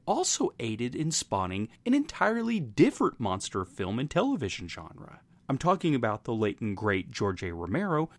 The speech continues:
being influenced by elements of I Am Legend when creating Night of the Living Dead. Plus, when you get down to it, Matheson also managed to present, in my personal opinion, the greatest post-apocalyptic novel of all time.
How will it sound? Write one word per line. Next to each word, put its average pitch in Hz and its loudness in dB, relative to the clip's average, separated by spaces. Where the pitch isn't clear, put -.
being 269 4
influenced 139 0
by 98 0
elements 95 -2
of 117 -6
I 87 -2
Am 85 -8
Legend 82 -6
when 254 4
creating 208 -2
Night 92 0
of 92 -6
the 95 -4
Living 85 -8
Dead. 120 -6
Plus, 269 8
when 180 6
you 190 0
get 220 0
down 247 2
to 87 -6
it, 85 -6
Matheson 120 0
also 285 2
managed 175 2
to 180 2
present, 113 -2
in 110 0
my 98 0
personal 92 -6
opinion, 147 -2
the 170 6
greatest 165 4
post-apocalyptic 101 -2
novel 90 -6
of 85 -8
all 82 -4
time. 165 -8